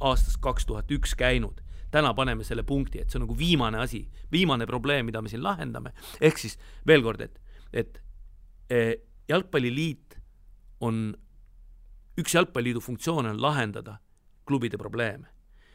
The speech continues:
Üks funktsiooni. Ja, ja, eh, enamasti või sageli tuleb neid probleeme lahendada selliselt, et me peame kuskil, eh, näiteks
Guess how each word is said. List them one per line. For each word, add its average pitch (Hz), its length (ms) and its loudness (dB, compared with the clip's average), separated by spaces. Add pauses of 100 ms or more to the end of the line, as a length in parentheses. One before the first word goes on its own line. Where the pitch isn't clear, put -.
(260)
Üks - 120 -8
funktsiooni. 120 540 -4 (300)
Ja, 113 340 0 (320)
ja, 113 240 0 (640)
eh, - 540 -12 (100)
enamasti 160 640 4 (580)
või 120 100 -4
sageli 156 440 0
tuleb 123 320 0
neid 117 200 -8
probleeme 123 440 -2
lahendada 117 500 -4
selliselt, 160 500 -6
et - 100 -14
me 120 80 -8
peame 120 400 -4 (460)
kuskil, 113 540 -4 (460)
eh, - 220 -10 (180)
näiteks - 460 0